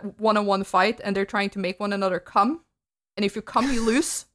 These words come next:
And then you're out of the hierarchy. If you just wanna see some wild-ass dick contraptions, because they hide their penises,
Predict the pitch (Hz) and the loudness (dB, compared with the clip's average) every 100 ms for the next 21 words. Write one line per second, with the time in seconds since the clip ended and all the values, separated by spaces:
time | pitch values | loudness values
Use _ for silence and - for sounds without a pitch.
0 | _ - - - 220 214 214 - 208 220 | _ -8 -6 -2 2 4 4 4 6 8
1 | 262 294 214 208 220 208 226 247 311 294 | 6 6 4 4 6 6 6 2 2 2
2 | 370 _ - - - - - - - 277 | 0 _ -20 -20 -20 -20 -20 -20 0 0
3 | 269 269 339 349 294 302 269 247 247 - | 4 4 4 4 2 4 4 4 4 2
4 | 247 285 180 226 226 254 - 226 214 208 | 2 2 2 4 4 4 0 -4 -2 2
5 | 330 311 381 381 233 277 220 175 208 - | 4 6 6 4 4 2 2 0 0 0
6 | 285 294 269 277 - 302 339 - 254 254 | -2 2 0 0 -4 -4 -4 -4 -2 2
7 | 247 202 226 254 - 320 370 262 240 - | 2 2 0 0 0 2 2 2 0 -2
8 | 254 226 - 147 226 294 | -2 -2 -4 -2 -2 -2